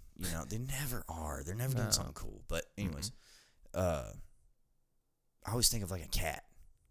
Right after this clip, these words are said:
Speaker 1: You've seen cats move. Like, you ever seen cats swat?
Speaker 2: Yeah.
Speaker 1: It's crazy. And they're little bitty.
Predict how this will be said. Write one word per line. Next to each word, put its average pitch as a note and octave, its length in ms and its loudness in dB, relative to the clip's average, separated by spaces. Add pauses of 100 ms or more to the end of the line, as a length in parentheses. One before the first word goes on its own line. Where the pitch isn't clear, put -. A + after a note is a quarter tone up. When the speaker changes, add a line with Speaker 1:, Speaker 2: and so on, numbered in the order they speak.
(240)
Speaker 1:
You've G2 120 2
seen D3+ 160 6
cats G2 320 4
move. D2 480 -6 (140)
Like, - 240 -12 (280)
you C#3 60 -4
ever D#3 80 0
seen D3 160 6
cats D#3 240 8
swat? D#3+ 560 4
Speaker 2:
Yeah. C3+ 140 6 (300)
Speaker 1:
It's - 80 0
crazy. D#3 460 4 (400)
And B2 80 -6
they're D#3 100 0
little A#2 220 6
bitty. F2+ 360 0